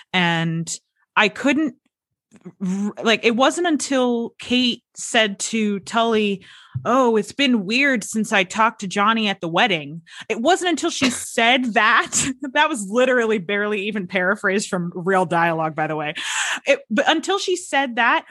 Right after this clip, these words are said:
Speaker 1: I couldn't pinpoint where it was in their relationship. Does she still love him? Are they together? Does, has she kissed him yet? I couldn't figure out what was going on, who was supposed to be caring about who.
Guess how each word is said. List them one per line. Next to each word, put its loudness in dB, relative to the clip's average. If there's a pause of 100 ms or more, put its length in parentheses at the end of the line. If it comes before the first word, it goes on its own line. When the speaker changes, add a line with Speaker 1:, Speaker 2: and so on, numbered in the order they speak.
(160)
Speaker 1:
I 2
couldn't -4 (180)
pinpoint -2
where 2
it 0
was 2
in 0
their -2
relationship. -4
Does 0
she -8
still -2
love 2
him? -2
Are -2
they -2
together? 2
Does, -6 (380)
has 4
she -4
kissed 2
him 2
yet? 4 (320)
I 4
couldn't 0
figure -2
out 2 (180)
what 2
was -2
going -2
on, 0
who 2
was 2
supposed -4
to -8
be -4
caring 2
about 2
who. -2